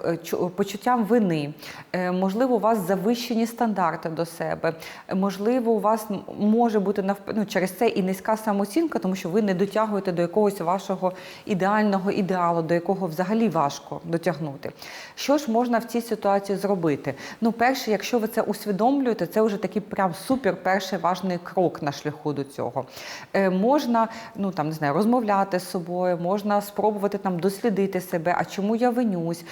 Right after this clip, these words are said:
а, ну, там, помітити свої сильні сторони, як батьків, під-, ну, працювати над своєю самооцінкою. Разом з тим, проблеми тривожності, вини,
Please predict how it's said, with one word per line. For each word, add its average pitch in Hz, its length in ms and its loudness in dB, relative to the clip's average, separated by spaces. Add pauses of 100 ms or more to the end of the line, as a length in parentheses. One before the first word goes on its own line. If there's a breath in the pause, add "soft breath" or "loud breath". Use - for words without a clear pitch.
(260 loud breath)
а, 180 240 4
ну, 175 440 -2 (260 loud breath)
там, 156 200 0 (320)
помітити 233 460 2
свої 233 340 0
сильні 220 500 2
сторони, 190 500 -2
як 175 180 0
батьків, 190 420 -2
під-, 180 160 -2
ну, 190 320 -2
працювати 214 540 0
над 208 260 0
своєю 196 420 4
самооцінкою. 160 1040 -4 (560 loud breath)
Разом 233 400 2
з 233 60 -12
тим, 339 260 0 (220 loud breath)
проблеми 226 460 4
тривожності, 196 920 0
вини, 202 500 2